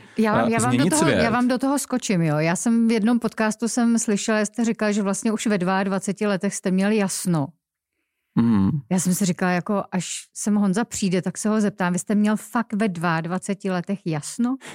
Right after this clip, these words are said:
Speaker 2: Já jsem si, si měl jasno už v osmnácti.
Speaker 1: Fakt, jo. To jste
Speaker 2: Eh.
Speaker 1: teda jeden z mála, já si moc neumím, včetně teda sebe. Jako, neznám moc lidí, kteří by měli jasno do třiceti. Jako
Speaker 2: Ale, ale,
Speaker 1: pracovně.
Speaker 2: ale tak, ale jako otázka, v čem jasno? Já jsem věděl, co nechci.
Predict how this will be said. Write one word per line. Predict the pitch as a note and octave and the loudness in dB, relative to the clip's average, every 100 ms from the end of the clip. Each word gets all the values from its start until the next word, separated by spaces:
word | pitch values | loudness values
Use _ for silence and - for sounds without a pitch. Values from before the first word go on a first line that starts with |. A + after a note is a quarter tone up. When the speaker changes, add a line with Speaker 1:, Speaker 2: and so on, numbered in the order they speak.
| - | -2
Speaker 2:
Já | G#2 | 2
jsem | C3 | 2
si, | C3 | 4
si | D#3 | 4
měl | D3+ | 4
jasno | D3 - D#3+ | 4 2 2
už | D#3 | 2
v | |
osmnácti. | D3+ F#3 C3 G2 - G#2 - | 2 4 2 0 -2 -4 -6
Speaker 1:
Fakt, | - A3 A3 - | -2 -2 -2 -2
jo. | F3+ D3 - - - | -4 -4 -12 -20 -2
To | A3+ | 2
jste | A3+ | 4
Speaker 2:
Eh. | |
Speaker 1:
teda | A3+ A#3+ | 4 2
jeden | A3+ B3 | 2 2
z | A#3+ | 4
mála, | A#3+ A3+ G#3+ | 4 2 2
já | G3+ | 2
si | A#3+ | 2
moc | A3+ A3+ | 0 2
neumím, | A#3 A#3 A#3 | 2 2 2
včetně | - G3+ G3+ | 0 0 0
teda | G#3+ G#3 | 2 0
sebe. | - G#3+ E3 D3 | 0 0 2 0
Jako, | E3+ - G3 F#3+ | -4 -2 -2 2
neznám | G#3 G3+ B3 | 2 4 4
moc | A3+ - | 2 0
lidí, | F#3+ G#3 | 0 0
kteří | - G#3 | 2 0
by | F#3+ | 2
měli | G3 G3+ G3+ G#3 | 2 4 4 2
jasno | F#3 - G#3+ | 0 0 -2
do | G#3+ | -2
třiceti. | - A3 D#3+ - E3+ - _ _ _ _ | -6 -6 -6 -8 -14 -18 _ _ _ _
Jako | F3+ G3+ F3 | -2 -2 2
Speaker 2:
Ale, | A#2 | 2
ale, | B2+ | 4
Speaker 1:
pracovně. | - C#3 F3 | 2 2 2
Speaker 2:
ale | C#3+ | 2
tak, | C#3+ - A2 F2+ | 0 -2 -4 0
ale | A2+ C3 | 0 0
jako | - | 0
otázka, | D3+ D#3+ D3 E3 | 0 0 0 -2
v | |
čem | - F3+ F3 | 0 2 2
jasno? | D#3 - F#2 B2+ | 2 0 0 0
Já | A2 | -2
jsem | G#2 C#3+ | 2 2
věděl, | D3+ D#3 | 2 2
co | D3+ | 0
nechci. | C#3+ - | 0 -2